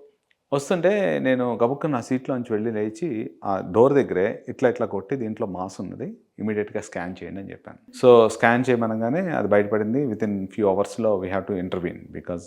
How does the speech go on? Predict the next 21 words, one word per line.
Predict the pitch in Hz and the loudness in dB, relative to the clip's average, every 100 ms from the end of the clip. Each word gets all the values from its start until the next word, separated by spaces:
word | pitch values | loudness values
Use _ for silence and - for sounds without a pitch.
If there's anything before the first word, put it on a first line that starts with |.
| 87 | -8
ఆ, | 87 87 85 - | -8 -8 -12 -14
అది | 92 90 | -8 -6
ఎంత | 87 101 117 | -4 0 0
పెద్దగా | 101 110 | 2 0
ఉందంటే | 101 92 87 | -2 -2 -6
థర్టీ | 104 101 104 | -4 -6 -6
సిక్స్ | 110 - | -8 -6
సెంటీమీటర్స్ | 101 101 117 113 - | -6 -4 -6 -6 -8
అంటే | 107 117 | -6 -6
almost | 98 101 - - - - _ _ _ | -4 -6 -8 -12 -14 -18 _ _ _
ఇంత, | 98 92 92 - | -4 -4 -4 -8
ఇంత | 92 90 | -8 -4
all. | 87 87 | -4 -4
So | 90 - - 95 90 | -10 -18 -8 -6 -2
రెండు | 101 | -2
ఫుట్బాల్స్ | 101 104 98 117 - | -2 0 6 6 6
కలిపితే | 101 95 104 | 0 0 -2
ఎంత | 90 90 | -2 -4
ఉందో, | 90 90 143 - | -4 -2 -2 -4
అది | 95 | -6
ఒక | 101 | -4